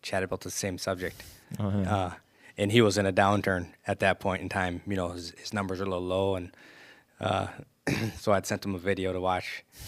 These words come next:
Speaker 1: <laughs> and he had sent back, uh, you know, "Thanks." You know, he, he knows what the conversations do. We even tell him.
Speaker 2: Yeah.
Speaker 1: You know, we talk about it while we're talking about it. "Yeah, I need, I need you to, or I need these, you know,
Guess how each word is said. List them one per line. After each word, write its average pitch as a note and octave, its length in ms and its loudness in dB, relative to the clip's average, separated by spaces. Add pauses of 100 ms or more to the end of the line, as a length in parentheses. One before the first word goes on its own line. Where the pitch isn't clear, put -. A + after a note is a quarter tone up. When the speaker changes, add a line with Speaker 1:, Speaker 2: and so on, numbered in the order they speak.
(200)
Speaker 1:
<laughs> - 600 4
and A2 220 6
he A#2 100 2
had - 180 8
sent G2+ 260 4
back, G#2 300 2
uh, G2 200 0 (200)
you A2+ 80 0
know, G2+ 140 6
"Thanks." G#2 460 0 (340)
You A#2 80 -4
know, G2+ 120 2
he, F2+ 180 -4
he - 220 0
knows A2+ 320 6
what G2+ 120 2
the G#2+ 60 -8
conversations F#2+ 600 -4
do. F#2 320 -2
We A#2 80 2
even G#2+ 140 2
tell A2 200 4
him. F2+ 100 -4 (140)
Speaker 2:
Yeah. F2 220 0 (600)
Speaker 1:
You A2+ 200 0
know, G2+ 140 -2
we G2 100 -2
talk A2 280 6
about G#2 180 6
it F#2+ 60 0
while G#2 120 6
we're G2 80 6
talking A2 280 4
about F2+ 160 0
it. E2 80 -4
"Yeah, G#2 160 4
I G2 80 4
need, G#2 380 0
I A2 100 2
need A2 200 4
you G#2+ 100 4
to, F#2+ 220 2 (480)
or A2 180 6
I G#2+ 100 6
need A2+ 220 4
these, G#2 300 0 (460)
you A#2 80 2
know, F#2+ 180 0